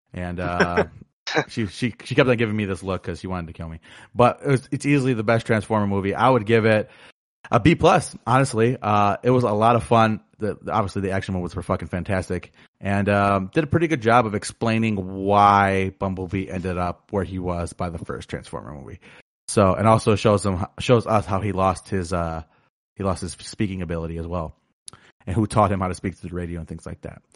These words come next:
Speaker 1: So, uh, yeah, excellent film. I would definitely check it out. Easily the best Transformer movie. And if you haven't, you know,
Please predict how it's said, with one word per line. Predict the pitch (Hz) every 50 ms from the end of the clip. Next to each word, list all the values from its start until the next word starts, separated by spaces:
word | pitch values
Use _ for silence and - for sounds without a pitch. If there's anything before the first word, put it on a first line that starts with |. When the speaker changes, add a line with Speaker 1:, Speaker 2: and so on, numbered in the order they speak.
| _ _ _ -
Speaker 1:
So, | - - 113 107 107 107
uh, | 107 107 107 107 107 -
yeah, | 160 196 202 143 - _ _ -
excellent | 143 143 - 156 151 127 107
film. | - 135 127 123 123
I | 120 113
would | 110 107 101
definitely | 123 120 - 123 117
check | - 127 117 104
it | 110
out. | 110 107 101 - -
Easily | 151 156 143 127 123 127
the | 113 113
best | 107 113 110 -
Transformer | - 110 104 - - 110 104 101
movie. | 101 101 101 101 101 98 - _ - - - _ _ _ -
And | - 101 98 95 95 95 95 95 92
if | 95 95 -
you | 95 92
haven't, | 110 131 165 196 - _ _ _ _ _ _ _ -
you | 98
know, | 92 104 139